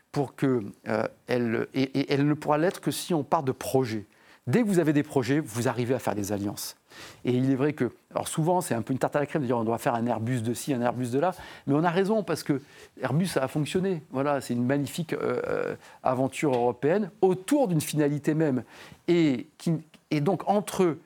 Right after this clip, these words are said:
la simple coopération internationale, euh, assez aléatoire et, et, euh, un machin bureaucratique, il y a, il y a la possibilité d'avoir une Union européenne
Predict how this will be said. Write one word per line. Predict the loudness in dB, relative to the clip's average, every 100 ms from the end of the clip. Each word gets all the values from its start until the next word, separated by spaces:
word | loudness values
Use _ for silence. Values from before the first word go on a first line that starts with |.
| _ -2
la | 0
simple | 2 0 0
coopération | 0 2 2 2 0 -2 -2 -2 -4
internationale, | -2 0 0 0 0 2 0 -6 _ _ _ _ _ _ _ _ -4
euh, | 0 0 0 -2 -4 -8 -12 -14 -14 -14 -6
assez | -4 2 4
aléatoire | 4 4 2 2 4 4 4 2
et, | 2 0 -4 -20 _ 2
et, | 4 4 0 -4 _ 0
euh, | 2
un | 4
machin | 4 2 2 2 2
bureaucratique, | 2 2 2 0 -2 0 0 -2 -14 _ _ _
il | 0
y |
a, | 2
il |
y | 4
a |
la | 2
possibilité | 0 -2 -2 0 2
d'avoir | 2 2 2 2
une | 2
Union | 2 4
européenne | 2 2 2 4 4 0